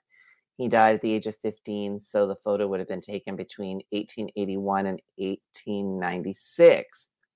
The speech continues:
That's a fifteen-year gap, Eileen. I would love to see that picture. You can Google image it and see if you can find a match for the uniform. Uniforms are really tricky. So was he in a band?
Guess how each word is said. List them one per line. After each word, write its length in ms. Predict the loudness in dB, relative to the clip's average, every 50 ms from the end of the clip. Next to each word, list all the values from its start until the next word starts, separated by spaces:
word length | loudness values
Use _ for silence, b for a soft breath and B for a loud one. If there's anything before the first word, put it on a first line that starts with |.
| _ _ _ b b b b _
That's 160 | -4 -2 0 0
a 100 | 0 0
fifteen-year 640 | 0 -2 -4 -2 -2 -2 0 2 2 2 2 2 2
gap, 560 | 0 2 2 4 4 4 2 0 -2 -6 -10 -4 -2
Eileen. 560 | -2 0 0 0 -2 -2 -4 -4 -6 -8 -12 -14 b b b b b b b _ _ _ 4
I 440 | 6 6 8 8 8 6 6 4 4
would 240 | 2 2 0 0
love 280 | 2 4 6 6 6 6
to 120 | 2 -2
see 200 | -6 -4 -2 0
that 260 | 2 2 2 2 0 -4
picture. 560 | -8 -10 -10 -8 -4 -2 -2 -2 -2 -6 -10 _
You 260 | -8 -4 -4 -4 -4
can 380 | -4 -6 -4 -4 -2 -4 -4 -2
Google 640 | 0 0 2 4 6 8 10 12 12 10 8 6 0 -2
image 360 | -2 0 0 0 0 -2 -2
it 260 | 0 2 2 2 0 -2 _ _ _
and 200 | -8 -8 -8 -8
see 520 | -10 -8 -6 -2 -2 0 0 -2 -2 -2 -4
if 80 | -4 -4
you 220 | -4 -2 -2 -2 -2
can 320 | -4 -8 -10 -10 -10 -10 -10 _
find 320 | -4 -2 -2 -2 -2 -2
a 60 | -2
match 540 | -4 -4 -4 -2 -2 -2 -2 -4 -6 -8 -12 -10
for 80 | -8
the 80 | -6 -6
uniform. 640 | -6 -6 -8 -10 -12 _ -12 -10 -10 -10 -10 -12 -14 -10
Uniforms 480 | -8 -6 -6 -6 -4 -4 -2 -2 0 0
are 100 | 2 2
really 220 | 4 4 4 2
tricky. 480 | 2 0 -2 -4 -4 -4 -8 -10 -10 -14 _ _ b b b b b b b b
So 460 | -6 0 4 6 6 6 4 2 -2 -2
was 260 | -2 0 0 0 -2
he 100 | -4 -4
in 80 | -4 -6
a 60 | -6
band? 580 | -6 -6 -6 -6 -6 -8 -6 -6 -8 -10 -10